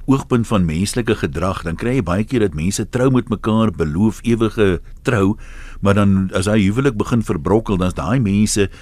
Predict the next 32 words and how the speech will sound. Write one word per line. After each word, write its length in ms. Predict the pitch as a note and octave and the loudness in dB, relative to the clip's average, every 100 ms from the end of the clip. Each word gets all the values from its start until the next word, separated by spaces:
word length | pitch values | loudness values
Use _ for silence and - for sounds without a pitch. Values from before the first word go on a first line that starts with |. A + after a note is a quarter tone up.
| - | -4
die 140 | G#2+ G#2+ | -2 2
verneinigste 880 | B2+ G2+ G2+ A2 C#3+ C3+ A2+ - | 2 4 4 4 6 4 2 2
met 180 | G2+ F#2 | 0 0
mekaar 340 | G2 E2+ G#2+ G#2 | -2 0 2 2
as 100 | F2+ | 0
dit 120 | - | -2
kom 200 | - G#2 | 0 2
by 100 | F#2 | 2
skikking 480 | F2+ - A2+ - F#2+ | 0 0 -2 0 0
en 100 | F2 | 0
so 220 | - F#2+ | 0 0
aan. 140 | F#2 F2+ - - - - | 0 -2 -8 -18 -18 -4
Dit, 160 | G#2+ F#2+ | 0 0
dit 200 | G#2+ - | 0 0
amper 240 | C#3 C#3 | 0 2
of 80 | C3 | 2
daai 180 | F#2+ G2 | 2 0
liefde 340 | E2+ A#2 - A#2 | 0 -2 0 0
in 100 | F2+ | 0
haat 360 | D2 G2 C3 | -2 -2 -2
verander 380 | - D#2+ F#2 G2+ | -4 -2 0 0
en 80 | G2+ | 0
ek 100 | F#2+ | -2
wonder 240 | F#2+ C#3 | -2 0
of 100 | D3+ | 0
'n 60 | C#3+ | 0
mens 220 | A#2+ B2+ | 0 0
nie 100 | F#3 | -2
'n 60 | D#3+ | -4
verskyningsvorm 800 | A#2 - C#3 D3+ C3 A2 G#2+ G#2 | -4 -2 -2 -2 -2 0 2 2
daarvan 440 | D2+ F2 G#2+ G2 | 0 -2 0 -2
kry 320 | F2 G#2+ F2 | 0 0 -2